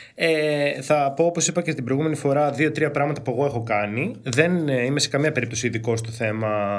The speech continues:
προγραμματιστής, είμαι ο άνθρωπος. Ε, αλλά όπως το λες, κάποια στιγμή χρειάστηκε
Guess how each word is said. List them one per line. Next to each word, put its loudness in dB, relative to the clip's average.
προγραμματιστής, -2
είμαι -6
ο -4
άνθρωπος. -6
Ε, 2
αλλά 4
όπως 2
το 6
λες, 2
κάποια 0
στιγμή 0
χρειάστηκε 0